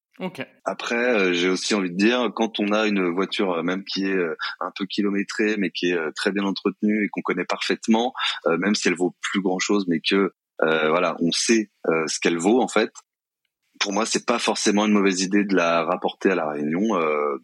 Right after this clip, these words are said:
Speaker 2: grâce à la franchise déménagement, puisque, euh, on aura, euh, voilà, une voiture fiable, euh, qu'on connaît très bien, euh, et sur laquelle on n'aura pas payé de taxes. Donc, voilà, il y a la, deux écoles, mais, euh,
Speaker 1: Faut peser le pour et le contre, quoi.
Speaker 2: C'est ça.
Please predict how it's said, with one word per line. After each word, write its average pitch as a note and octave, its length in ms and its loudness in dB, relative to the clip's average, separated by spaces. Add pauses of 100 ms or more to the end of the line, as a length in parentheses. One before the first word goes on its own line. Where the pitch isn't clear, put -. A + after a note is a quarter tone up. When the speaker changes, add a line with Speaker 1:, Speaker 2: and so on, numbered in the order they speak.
(340)
Speaker 2:
grâce E2+ 240 -4
à E2 60 0
la D#2 80 -4
franchise D2+ 320 -6
déménagement, D#2 600 -2 (160)
puisque, - 300 -4
euh, E2 400 2
on C#2 140 0
aura, D2+ 340 0
euh, C#2 80 2
voilà, D2 240 2 (100)
une B1 80 -6
voiture - 280 -2
fiable, D#2+ 400 -2
euh, C2+ 160 0
qu'on D2 100 -4
connaît D#2+ 340 0 (280)
très C2+ 160 -4
bien, D#2+ 400 -2
euh, C#2 360 0
et - 60 -4
sur - 160 -2
laquelle C#2+ 320 -2
on D#2+ 80 -4
n'aura C#2 240 -4
pas F2+ 80 0
payé E2 160 -2
de - 100 -8
taxes. - 360 -4 (340)
Donc, E2+ 220 -4 (260)
voilà, E2+ 300 -2
il E2 60 2
y F2+ 40 4
a F#2+ 80 2
la, F#2 280 2
deux G2+ 220 2
écoles, F2 360 0
mais, D#2 160 0
euh, C2 360 -2 (320)
Speaker 1:
Faut - 140 -10
peser F#3 260 0
le F#3+ 80 -2
pour F#3+ 160 0
et G3 40 0
le F#3+ 60 -6
contre, D3+ 260 -4
quoi. A2 180 -4 (240)
Speaker 2:
C'est - 420 -6
ça. F#2 280 -2